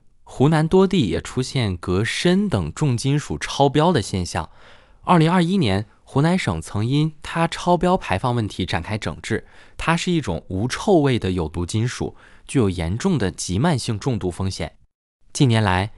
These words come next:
湘江流域频繁发生它污染事件，且由于它源头复杂，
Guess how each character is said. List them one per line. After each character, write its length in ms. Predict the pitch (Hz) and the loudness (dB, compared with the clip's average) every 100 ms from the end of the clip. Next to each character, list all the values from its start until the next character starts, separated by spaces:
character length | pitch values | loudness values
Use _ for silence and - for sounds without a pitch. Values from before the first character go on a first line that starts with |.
| - | -10
湘 360 | - 165 170 | 2 4 6
江 220 | 170 170 | 4 4
流 180 | 139 101 | 4 4
域 200 | 131 107 | 4 2
频 440 | 80 - - 107 160 | 0 -4 2 2 2
繁 260 | 104 98 | 2 2
发 220 | 107 120 | 2 0
生 220 | 120 120 120 | 0 0 -2
它 300 | - 147 156 | 0 4 4
污 140 | 170 | 4
染 200 | 165 82 | 4 2
事 200 | - 95 | -2 -2
件， 260 | 87 90 - - - - | 0 -2 -4 -16 -20 -20
且 220 | - - | -6 0
由 160 | 98 104 | 2 2
于 100 | 107 | 0
它 320 | - - 117 | -2 -2 0
源 220 | 117 98 | 2 2
头 180 | 110 113 | 2 0
复 280 | 113 - 165 | 0 2 2
杂， 320 | - 82 82 | 2 -2 -6